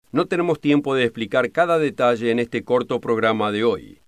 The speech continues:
Por eso usted debe requerir este revelador folleto de los días santos titulado, "Las fiestas santas, plan maestro de Dios".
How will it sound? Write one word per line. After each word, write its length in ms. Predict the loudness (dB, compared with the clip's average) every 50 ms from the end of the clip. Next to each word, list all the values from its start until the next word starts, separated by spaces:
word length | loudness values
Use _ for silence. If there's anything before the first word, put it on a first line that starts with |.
| _
Por 160 | -10 -4 -2 -2
eso 180 | -2 0 -2
usted 300 | -2 -2 0 -2 -2 -2
debe 260 | 0 0 2 2 4
requerir 460 | 2 2 0 -2 -2 -2 -2 -2 -2 -2
este 220 | -2 -2 -2 0
revelador 560 | 0 0 0 0 0 0 0 0 -2 -4 -4
folleto 520 | -4 -4 -4 -2 -2 -4 -4 -2 -2 -2 0
de 120 | 0 0
los 160 | -2 -2 -4
días 260 | -4 -2 -2 -2 -2
santos 600 | 0 0 0 0 0 -2 -4 -4 -4 -4 -4 -6 _
titulado, 880 | -8 -8 -8 -6 -4 0 2 2 0 0 -2 -10 -16 -16 -16 -18 -20 _ _ _ _ _ _ _ -16
"Las 180 | -16 -16 -14 -6
fiestas 400 | -2 -2 -2 -2 0 0 -2 0
santas, 540 | 2 0 0 0 0 0 0 0 0 0 -4
plan 340 | _ 0 2 2 2 2 2
maestro 480 | 2 2 2 2 0 -2 -2 -2 -2
de 140 | -2 -2 -4
Dios". 640 | -4 -6 -6 -8 -12 -16 -20 -20 -20 -20 -20 _